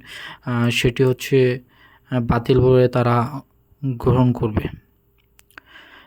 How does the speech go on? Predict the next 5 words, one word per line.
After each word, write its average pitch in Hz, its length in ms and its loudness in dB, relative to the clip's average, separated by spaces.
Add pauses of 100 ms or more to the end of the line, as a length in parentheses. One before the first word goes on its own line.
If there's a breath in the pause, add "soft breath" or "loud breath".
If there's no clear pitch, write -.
(400 loud breath)
লিখিত 139 440 2
ও 165 140 6
মৌখিক 139 420 2
পরীক্ষার 143 380 2
জন্য 135 380 4